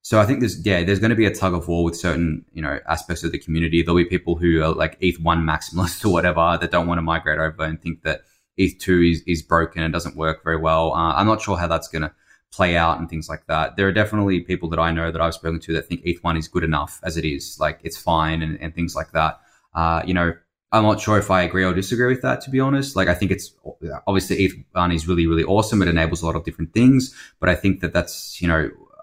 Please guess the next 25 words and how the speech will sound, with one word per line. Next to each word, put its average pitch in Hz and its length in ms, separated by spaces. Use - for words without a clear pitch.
as 92 140
we, 87 400
as 85 220
we, 85 420
you 87 80
know, 82 80
increase 82 420
usage 82 260
of 80 80
the 78 60
platform, 90 360
things 85 160
like 78 140
that, 82 160
the 80 60
scalability 87 600
issues 85 200
are 85 60
really 85 320
gonna 82 200
rear 82 180
their 76 140
head, 82 440
especially 87 520
in 80 120